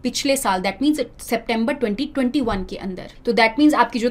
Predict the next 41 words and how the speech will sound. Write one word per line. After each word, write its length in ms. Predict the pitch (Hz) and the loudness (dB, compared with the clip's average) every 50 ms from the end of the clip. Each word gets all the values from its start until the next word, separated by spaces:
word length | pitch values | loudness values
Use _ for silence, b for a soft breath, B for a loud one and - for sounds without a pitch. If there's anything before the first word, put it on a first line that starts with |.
| - - | -2 0
थर्ड 220 | - 254 262 262 | 0 2 2 2
स्टेटमेंट 480 | 262 - - 269 262 - 269 262 254 233 | 0 0 -2 -2 -2 0 -2 -2 -2 -2
है 80 | 247 | 0
वो 120 | 208 220 196 | 0 0 0
भी 120 | 208 277 | 0 0
गलत 240 | 247 269 269 262 269 | 2 2 0 0 0
हो 40 | 262 | 0
जाएगी 260 | 226 240 220 226 233 | 0 0 0 0 -2
क्योंकि 240 | 226 247 202 214 240 | -4 -6 -6 -6 -6
इंडिया 280 | - 220 208 202 214 202 | -4 -4 -2 -2 -2 -2
ने 100 | 202 214 | -2 -2
तो 100 | - 240 | -4 -4
होस्ट 340 | 233 240 247 240 - - 254 | -2 -2 -4 -4 -4 -4 -4
नहीं 220 | 254 247 302 311 | 0 2 2 2
की 160 | 302 - 277 262 | 2 0 -4 -4
है। 180 | 262 269 269 269 - - B B B B B B B B | -4 -4 -8 -8 -10 -16 B B B B B B B B
अगर 200 | - 247 269 381 | -2 0 2 4
मैं 140 | 370 370 359 359 | 4 4 4 4
सेकंड 320 | - 302 262 - 359 381 | 4 2 2 4 2 0
स्टेटमेंट 400 | 359 - 320 285 285 294 294 277 | 2 2 0 0 2 0 0 0
के 80 | 311 285 | 0 0
बारे 200 | 269 254 240 254 | 2 2 2 0
में 120 | 269 240 | 0 2
बात 220 | 240 233 240 233 | 4 2 2 2
करूं 240 | - 254 240 254 269 262 | 0 0 2 2 0 0
तो 120 | 269 277 | -2 -4
सबसे 380 | - - 254 214 202 - 214 208 | -4 -4 -4 -4 -2 -2 -2 -2
पहले 340 | - 247 233 226 226 233 247 | -2 -2 -2 0 0 0 0
जो 120 | 214 262 262 | 0 -2 -4
क्वाड 380 | 262 - 240 208 202 226 233 233 | -2 0 0 2 2 2 0 -2
ग्रुप 300 | 196 - 226 262 269 - | -2 -4 -6 -6 -6 -6
का 180 | - - 233 233 - - | -6 -4 -2 -2 -2 -4
आइडिया 360 | 190 196 196 180 202 233 254 269 | -4 -4 -4 -4 -2 -2 -2 -4
है 380 | 220 208 190 196 214 233 233 - 196 | -4 -4 -4 -2 -2 -4 -4 -6 -8
वो 340 | 190 190 226 233 254 247 - | -2 4 4 6 6 4 2
जापान 520 | 196 - 214 202 - - 190 196 233 285 269 | -2 -6 -6 -6 -2 -2 0 0 0 0 0
के 100 | - 240 | -2 -2
जो 120 | 202 208 | -4 -4
प्राइम 280 | 196 - 190 185 185 185 | -6 -4 -4 -2 -2 -2
मिनिस्टर 400 | 190 190 190 - - 254 254 247 | -4 -4 -6 -6 -4 -4 -4 -2
हैं 240 | 220 233 254 320 | -2 -2 -2 -2